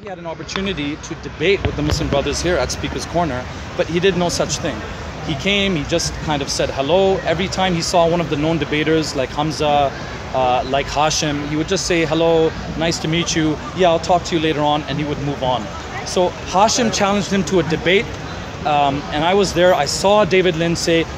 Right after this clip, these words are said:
"Sure, I'm gonna come back. I'm just walking around the park. I'm gonna come back."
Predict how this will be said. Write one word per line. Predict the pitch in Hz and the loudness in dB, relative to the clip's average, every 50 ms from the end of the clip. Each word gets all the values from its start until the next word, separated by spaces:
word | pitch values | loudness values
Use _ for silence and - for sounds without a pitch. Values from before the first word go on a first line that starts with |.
| - | -4
"Sure, | - - - 208 190 165 | -2 2 4 6 6 6
I'm | 147 143 165 | 6 4 2
gonna | 170 170 165 | 0 0 -2
come | - - 170 151 | 0 0 0 0
back. | 135 156 143 139 - | 2 2 2 2 0
I'm | 156 156 | -2 -2
just | 147 165 - - | -2 -2 -2 0
walking | 165 160 151 - 170 | 2 2 2 0 0
around | 156 151 147 | -2 0 -2
the | 139 | -2
park. | - - 147 147 156 | 0 0 0 0 0
I'm | 151 151 | 0 -2
gonna | 143 135 | -2 -2
come | 127 - 143 127 | -2 -2 -2 0
back." | 156 170 190 208 | 2 2 2 2